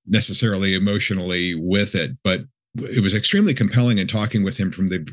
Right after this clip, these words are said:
from the very outset when he talked about the things that he needed to do to give his team emotional space to work during the reconstruction, uh, of the, of the shuttle in the hangar, and also the people who were out in the field. He was very, very much in touch with what was going on with those folks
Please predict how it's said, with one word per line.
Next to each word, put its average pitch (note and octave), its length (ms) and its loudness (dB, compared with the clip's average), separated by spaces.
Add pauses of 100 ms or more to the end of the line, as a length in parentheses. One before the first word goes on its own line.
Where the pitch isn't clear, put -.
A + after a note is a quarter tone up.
(100)
from A2 140 4
the F#2 80 0
very G2+ 260 2
outset F#2+ 400 0
when F2 100 -4
he G2+ 120 2
talked G2+ 260 -2
about G2 220 -2
the F#2 60 -8
things G2 280 0
that G2 140 -2
he G#2+ 160 2
needed G2+ 340 0
to G2 100 -4
do F#2+ 460 0 (640)
to A#2 80 2
give A2+ 240 2
his G2+ 240 2
team G#2+ 480 2 (300)
emotional G2+ 500 0
space F#2+ 400 0
to G2+ 100 -4
work F#2 240 -4
during F#2 220 0
the F2+ 80 -4
reconstruction, F#2 920 -2 (120)
uh, F2+ 340 -4
of F2+ 140 -6
the, E2+ 260 -4
of F#2 120 -2
the E2+ 340 -4
shuttle G2 400 2
in F2+ 100 -2
the F2 140 -2
hangar, G2 420 0
and F#2+ 140 0
also G2 340 0
the F#2 140 -2
people G2+ 280 -2
who F#2+ 120 -2
were F#2 160 -2
out F2+ 160 -2
in F2+ 100 -4
the F2 80 -6
field. F#2+ 420 -4
He A2+ 140 2
was G2+ 340 -2
very, G#2 260 2
very F2+ 200 -2
much F2 300 -2
in D#2+ 100 -4
touch F2 320 -2
with F2 160 -8
what F#2+ 160 0
was D#2+ 140 -2
going F2+ 260 -2
on F2 200 -2
with - 120 -10
those E2 220 -2
folks E2+ 440 0